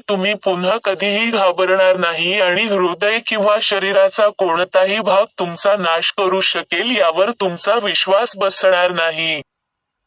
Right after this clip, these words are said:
जेव्हा शरीराने "मी आजारी आहे"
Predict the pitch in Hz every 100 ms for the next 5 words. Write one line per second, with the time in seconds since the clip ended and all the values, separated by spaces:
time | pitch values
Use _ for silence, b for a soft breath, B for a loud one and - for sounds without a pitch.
0 | _ _ _ _ _ _ _ _ _ _
1 | _ _ _ _ _ _ _ _ _ _
2 | _ _ _ _ _ _ _ _ _ -
3 | 170 196 190 220 233 226 190 226 214 214
4 | 208 220 262 202 233 196 160 185 185 208
5 | 220 185 180 226